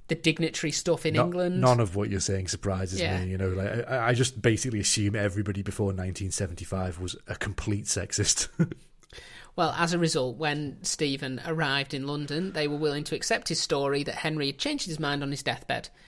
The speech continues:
Speaker 1: <laughs> You know, the old, uh, the old confessor gambit.
Speaker 2: <laughs> What did he die of?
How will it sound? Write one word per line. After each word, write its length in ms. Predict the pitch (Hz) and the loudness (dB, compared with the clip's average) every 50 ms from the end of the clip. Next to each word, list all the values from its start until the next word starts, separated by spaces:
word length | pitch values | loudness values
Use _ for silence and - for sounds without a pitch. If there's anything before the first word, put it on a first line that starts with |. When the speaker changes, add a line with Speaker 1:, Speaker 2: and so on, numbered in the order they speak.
| - | -20
Speaker 1:
<laughs> 220 | - - - - - | -20 -20 -20 -12 -4
You 1120 | - 277 294 240 - - - - - - - - - - 175 151 - - - 156 160 190 185 | 0 2 2 2 2 0 -4 -8 -8 -10 -12 -12 -6 -2 -2 4 6 6 6 8 6 6 6
know, 160 | 175 165 160 - - - - - - - - - | 6 6 4 0 -6 -14 -16 -18 -20 -16 -4 4
the 160 | 185 190 208 | 8 10 10
old, 260 | 208 196 175 165 180 - - | 10 8 6 2 -6 -2 4
uh, 360 | - 180 170 160 156 156 139 - 202 | 6 6 8 8 6 6 4 2 0
the 160 | 202 185 185 | 0 2 2
old 240 | 190 190 180 175 - | 4 2 2 0 -2
confessor 580 | - 180 170 - - 151 - - - 143 135 - - - - _ _ - - - - 143 - - | -4 -4 -4 0 -2 0 0 2 0 0 0 -4 -10 -18 -20 _ _ -20 -10 0 0 2 6 6
gambit. 420 | 170 156 143 143 135 135 139 - - | 6 6 6 2 -4 -6 -6 -6 0
Speaker 2:
<laughs> 40 | |
What 140 | - 113 156 | 4 4 6
did 100 | 151 143 | 8 8
he 80 | 156 143 | 6 8
die 240 | 120 117 123 151 170 | 8 6 4 6 4
of? 180 | 175 165 - | 4 2 0